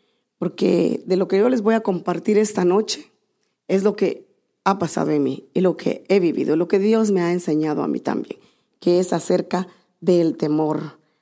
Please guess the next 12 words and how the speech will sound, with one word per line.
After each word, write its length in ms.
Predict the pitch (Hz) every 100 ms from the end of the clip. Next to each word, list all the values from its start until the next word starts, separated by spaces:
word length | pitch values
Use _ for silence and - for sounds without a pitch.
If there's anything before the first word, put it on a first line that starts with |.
| _
del 220 | 160 156 131
Señor. 600 | - 147 214 190 - - _ - - _ - - - - _ _ - _ _ _ -
El 120 | 175
temor 300 | - 180 180
del 160 | 190 196
Señor 480 | - 175 180 185 -
es 440 | 160 165 - - _ _ _
el 160 | 147 -
tema 300 | 165 165 160
de 140 | 147
esta 220 | 156 - 139
noche. 440 | - - -